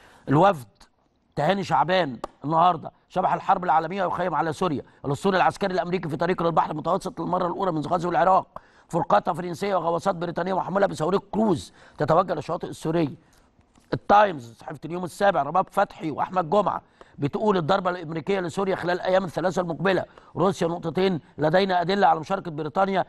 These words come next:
في فبركه الهجوم الكيماوي في سوريا. البوابه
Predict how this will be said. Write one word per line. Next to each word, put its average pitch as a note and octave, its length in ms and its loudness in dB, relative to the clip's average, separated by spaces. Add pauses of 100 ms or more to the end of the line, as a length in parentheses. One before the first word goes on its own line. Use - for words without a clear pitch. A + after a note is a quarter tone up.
(160)
في E3+ 140 0
فبركه E3+ 480 0
الهجوم E3+ 320 -4
الكيماوي F3 360 -2
في D#3 140 -4
سوريا. E3+ 320 -2 (1600)
البوابه E3+ 540 4